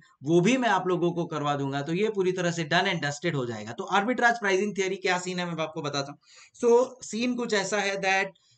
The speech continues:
अ, जैसे मॉडर्न पोर्टफोलियो थ्योरी पहले मार्कोविच ने निकाला था, ठीक है, फिर बाद में उसी को और कनेक्ट करते हुए, अ, सीएपीएम थ्योरी निकाला विलियम शार्पे ने, ठीक है, जहां पे उन्होंने फोकस किया पूरा का पूरा सिस्टमैटिक रिस्क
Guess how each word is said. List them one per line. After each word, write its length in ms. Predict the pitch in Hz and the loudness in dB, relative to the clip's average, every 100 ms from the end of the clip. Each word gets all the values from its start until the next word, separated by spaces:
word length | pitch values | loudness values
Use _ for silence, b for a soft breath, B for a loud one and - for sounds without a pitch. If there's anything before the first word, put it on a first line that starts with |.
| _ | _
अ, 340 | 175 170 175 139 | 0 2 2 0
जैसे 420 | 180 180 214 214 | 0 2 6 4
मॉडर्न 520 | 170 156 170 180 226 | 4 0 0 2 0
पोर्टफोलियो 640 | 220 202 202 208 202 202 | 2 4 4 4 6 8
थ्योरी 340 | 202 185 185 202 | 6 2 0 0
पहले 280 | 190 180 196 | 0 -2 0
मार्कोविच 640 | 165 160 196 185 175 175 | 0 0 0 2 0 -2
ने 80 | 170 | -4
निकाला 340 | 147 139 127 | 0 0 0
था, 100 | - | -4
ठीक 180 | - 147 | -6 0
है, 180 | 160 - B B - | 0 -2 B B 0
फिर 160 | 262 262 | 2 4
बाद 300 | 214 208 214 | 4 4 4
में 160 | 226 | 0
उसी 300 | 214 185 226 | 0 0 -4
को 200 | 208 220 | -2 0
और 220 | 196 214 | 2 2
कनेक्ट 380 | 214 202 202 202 | 2 -2 -2 -2
करते 300 | 196 - 196 | -2 2 2
हुए, 240 | 180 180 185 185 b b - | 2 4 2 0 b b -2
अ, 300 | 170 175 180 | 0 2 0
सीएपीएम 880 | - - - 220 240 262 254 220 214 | -6 -16 -8 -2 6 6 6 -2 0
थ्योरी 280 | 190 196 190 | 0 0 -2
निकाला 340 | 190 185 185 | -4 -2 -2
विलियम 440 | 170 170 175 185 185 | -2 -2 0 0 -2
शार्पे 540 | - 160 151 - 165 | -2 0 0 2 0
ने, 140 | 123 104 | 0 -6
ठीक 100 | 143 | -4
है, 180 | 165 113 | -4 -2
जहां 220 | 165 175 | 0 2
पे 140 | 180 | 4
उन्होंने 300 | 202 185 180 | 4 2 -4
फोकस 460 | 185 175 170 190 185 | -4 -4 -6 -6 -8
किया 200 | 185 190 | -4 -4
पूरा 240 | 185 180 | -2 -2
का 100 | 185 | -2
पूरा 200 | 190 190 | -4 -4
सिस्टमैटिक 680 | 185 170 170 196 180 175 180 | -6 -8 -6 -2 0 0 -2
रिस्क 240 | 170 175 | -2 -2